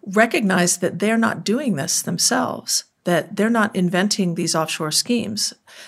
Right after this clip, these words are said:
They're paying people to do it. And so if you want the offshore schemes to stop,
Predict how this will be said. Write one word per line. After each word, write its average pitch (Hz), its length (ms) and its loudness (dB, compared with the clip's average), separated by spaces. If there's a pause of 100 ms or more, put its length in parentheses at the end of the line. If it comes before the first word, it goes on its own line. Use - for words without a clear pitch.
(120)
They're 180 100 4
paying 254 360 0
people 156 340 -4
to 165 100 0
do 240 180 -2
it. - 220 -4
And 175 120 0
so 185 140 2
if 170 140 -2
you 180 100 0
want 208 220 0
the 190 100 2
offshore 175 340 -2
schemes 165 440 -2
to - 100 -6
stop, - 580 2